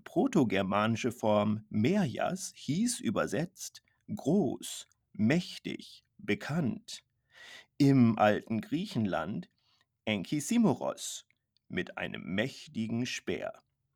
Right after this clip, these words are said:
Für solch lange Mären musste der Zuhörer viel Zeit mitbringen. Das Nibelungenlied allein hat neununddreißig Kapitel.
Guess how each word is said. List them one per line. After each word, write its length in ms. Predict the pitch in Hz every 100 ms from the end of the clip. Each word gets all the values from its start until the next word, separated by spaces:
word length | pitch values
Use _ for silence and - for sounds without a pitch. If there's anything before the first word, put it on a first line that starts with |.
| _ _ _ _ _ _ _ _ _ _ _ _
Für 480 | - 135 160 190 143
solch 460 | 110 117 135 151 113
lange 240 | 104 80
Mären 560 | 85 190 226 101 123 143
musste 360 | 110 117 -
der 140 | 110 -
Zuhörer 720 | 131 147 151 131 123 120 -
viel 320 | - - -
Zeit 380 | - 135 175 -
mitbringen. 500 | - - - - - _ _ _ _
Das 360 | 110 104 - -
Nibelungenlied 800 | 107 - - 135 139 107 104 -
allein 540 | 90 135 185 110 85
hat 240 | - - -
neununddreißig 1120 | 101 151 208 220 214 190 98 101 113 123 120
Kapitel. 480 | - 180 - -